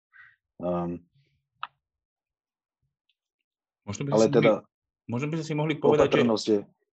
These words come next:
Speaker 2: nutná v každom veku.
Speaker 1: V každom veku, tak.
Speaker 2: Možno by si mohli
Speaker 1: Opatrný treba byť.
Speaker 2: povedať niečo o symptómoch týchto, tohto postcovidového syndromu, respektíve čo by si mali rodičia všímať na tých detí a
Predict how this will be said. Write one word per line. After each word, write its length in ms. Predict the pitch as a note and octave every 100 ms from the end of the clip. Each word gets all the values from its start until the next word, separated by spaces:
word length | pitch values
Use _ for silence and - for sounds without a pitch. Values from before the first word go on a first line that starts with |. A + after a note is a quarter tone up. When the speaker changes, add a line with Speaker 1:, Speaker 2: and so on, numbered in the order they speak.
| _ _ - _ _ _ _ D#2+
Speaker 2:
nutná 320 | F2 G2 F#2 E2+
v 80 | -
každom 340 | - F2+ F#2 E2
veku. 220 | D2+ D2 D2 - _ _ _ _ _ _ _ _ _
Speaker 1:
V 40 | -
každom 260 | A2+ G#2 F2+
veku, 160 | - _
tak. 160 | - F#2 -
Speaker 2:
Možno 100 | D#3+
by 60 |
si 100 | D#3 -
mohli 100 | D3 A2
Speaker 1:
Opatrný 300 | C#3+ G2+ F2+
treba 240 | F2+ F2
byť. 60 | B2+
Speaker 2:
povedať 240 | D3+ D3
niečo 240 | C#3 C3+ D3
o 100 | C#3+ -
symptómoch 800 | - - A#2 B2+ C3+ B2 F#2+ F#2 - - G2+
týchto, 400 | - G#2 F2+ - _ - - G2
tohto 240 | - G#2
postcovidového 1120 | - G#2+ - G2 G2 G2+ G2+ G2+ G2 F#2+ C#2 - _ - -
syndromu, 560 | - F#2+ F2+ G#2 A2+ G#2
respektíve 720 | G2 A2+ G#2+ A2+ G#2+ G#2 G#2 _ _ -
čo 80 | B2
by 80 | C3+ A#2+
si 240 | - A#2+
mali 240 | A2+ A2+
rodičia 400 | G#2+ A2 - A#2
všímať 460 | G2+ - G#2 G2 E2
na 100 | D#2+ D2
tých 200 | - D#2+
detí 400 | D#2 D#2 - A2
a 160 | E2+